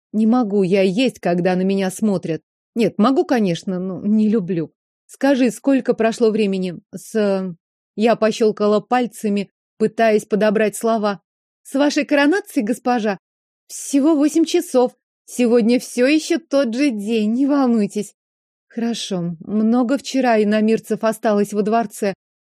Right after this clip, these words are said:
«Много, госпожа». Голос девушки дрогнул, и я с удивлением отметила, как она розовеет. «Они так отличаются от нас и одновременно похожи. Мы уже и не помнили про другие народы»,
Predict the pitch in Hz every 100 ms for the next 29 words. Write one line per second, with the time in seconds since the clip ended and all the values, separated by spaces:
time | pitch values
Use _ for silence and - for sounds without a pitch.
0 | _ _ 262 277 240 233 240 294 - 294
1 | 247 202 175 _ _ _ - 185 247 240
2 | 214 202 247 220 - 220 254 294 220 202
3 | _ _ 214 214 226 - 196 214 214 254
4 | 233 208 208 214 226 240 220 208 226 214
5 | 214 214 220 220 226 226 208 196 - _
6 | _ _ _ _ - 208 214 247 - 233
7 | 269 269 - 247 214 302 320 254 - 254
8 | 269 262 311 320 _ _ _ _ - 220
9 | 220 226 190 269 254 269 233 233 - 254
10 | - 233 190 208 _ _ - 240 269 294
11 | 269 311 269 254 - 233 277 277 240 233
12 | 262 220 269 226 247 247 262 247 196